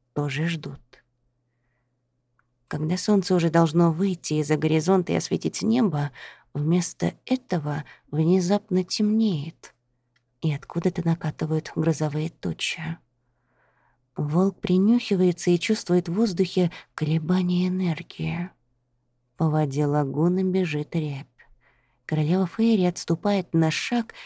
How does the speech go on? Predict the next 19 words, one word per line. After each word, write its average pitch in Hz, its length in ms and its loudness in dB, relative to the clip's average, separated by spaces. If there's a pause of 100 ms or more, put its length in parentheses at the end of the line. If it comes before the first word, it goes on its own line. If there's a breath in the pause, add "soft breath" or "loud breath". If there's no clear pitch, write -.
(140 loud breath)
и 151 80 -4
прикрывает 170 680 -2
глаза 165 440 -2
рукой. 180 680 -6 (1120)
Тучи 151 440 -2
клубятся. 156 1040 -2 (920)
Над 147 320 0
головой 151 520 4
гремит 147 520 0
гром, 147 600 0 (300 loud breath)
и 156 60 -2
яркий, 151 1040 -2
светящийся 170 960 2
круговорот 170 580 6
лагуны 165 460 6
мерцает, 165 720 2 (240 loud breath)
а 151 100 -2
из 151 180 0
воды 165 540 0